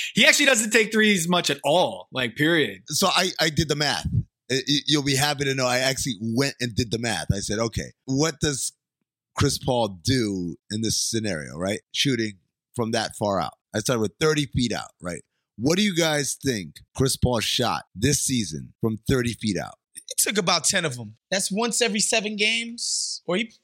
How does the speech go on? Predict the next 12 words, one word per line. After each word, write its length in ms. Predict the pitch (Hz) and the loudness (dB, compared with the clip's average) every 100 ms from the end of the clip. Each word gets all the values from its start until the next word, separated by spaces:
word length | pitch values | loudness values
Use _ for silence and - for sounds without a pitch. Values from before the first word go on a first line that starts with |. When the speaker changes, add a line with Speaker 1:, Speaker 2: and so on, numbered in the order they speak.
| _ 135 | _ -4
Speaker 1:
I'll 120 | 135 | -2
say 180 | - 135 | 0 0
seven 400 | - 143 139 127 | 0 0 -2 -2
this 180 | 117 | -2
season. 380 | - 110 98 101 - _ - | -2 -4 -6 -12 -18 _ 2
Speaker 2:
Thirty 280 | 190 202 | 6 6
feet 220 | - 180 151 | 6 4 4
out, 260 | 98 78 _ _ | 2 -2 _ _
Chris 220 | - 156 - | 2 2 4
Paul, 440 | 127 101 78 - _ _ _ _ _ _ _ _ _ | 4 4 -2 -6 _ _ _ _ _ _ _ _ _
nine 460 | 117 131 139 147 156 | 2 4 4 2 0
attempts. 560 | - 107 98 - - | 0 -2 -2 -8 -10